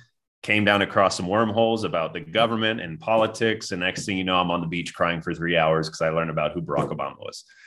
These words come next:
And it's just that, in a nutshell, is how from then, my dad gets cancer four months later, diagnosed with cancer. And in the years I wake up, I'm side by side him going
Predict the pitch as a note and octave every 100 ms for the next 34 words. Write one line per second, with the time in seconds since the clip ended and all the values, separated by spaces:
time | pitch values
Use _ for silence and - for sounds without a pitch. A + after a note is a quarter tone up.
0 | - B2+ D3+ D#3+ F3+ - - _ B2+ C3+
1 | A#2 - - _ _ - B2+ G#2+ G2+ F#2
2 | - G2+ F2+ - - A2+ A#2 G#2+ G2+ F#2+
3 | - _ _ _ _ - - D3+ G3+ G3
4 | A2+ G2 G2 A#2+ C#3+ _ G#2 G2+ F#2+ A#2+
5 | A2 A2 - G#2+ F#2+ G#2 F#2 G2+ G2 F#2
6 | E2+ F2 E2 F2+ - _ _ _ - F#2+
7 | F#2 F#2 F2 F2+ E2+ F2 D#2 D#2+ E2 -
8 | _ _ _ _ G#2 G2+ G2 G2+ - _
9 | _ _ A#2+ C3 C#3 A#2 A#2 A#2+ G#2 G2
10 | G2 G2 G#2 G#2+ - - F#2+ G#2 G#2 -
11 | G#2 G#2 G2 G2 - F#2 F2+ F2 F#2 F2
12 | E2 F#2 F#2 F2+